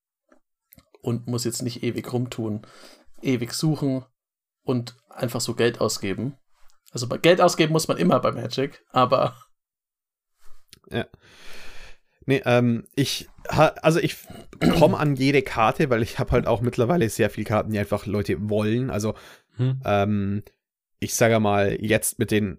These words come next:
Speaker 2: äh, Slickshot Show-Offs, die habe ich mir noch geholt, bevor, äh, also,
Speaker 3: Mhm.
Speaker 2: also,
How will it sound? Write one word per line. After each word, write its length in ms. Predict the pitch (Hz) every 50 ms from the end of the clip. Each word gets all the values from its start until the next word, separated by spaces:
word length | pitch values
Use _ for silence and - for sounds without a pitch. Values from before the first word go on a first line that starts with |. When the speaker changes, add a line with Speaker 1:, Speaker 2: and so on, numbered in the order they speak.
| _ -
Speaker 2:
äh, 560 | - 113 120 120 113 110 107 104 101 101 101
Slickshot 480 | 98 - - 139 139 - - - 123 107
Show-Offs, 640 | - - 135 123 123 101 107 123 - - - -
die 120 | - 117 107
habe 100 | 107 110
ich 100 | - -
mir 80 | 120
noch 160 | 110 107 98 -
geholt, 600 | - 113 95 110 117 120 117 113 113 - - -
bevor, 840 | - 113 110 - - 123 110 107 107 107 104 104 104 104 104 110 117 - -
äh, 420 | 110 104 101 101 98 101 101 92 - -
also, 220 | - 110 104 120
Speaker 3:
Mhm. 60 | 98
Speaker 2:
also, 220 | - 110 - -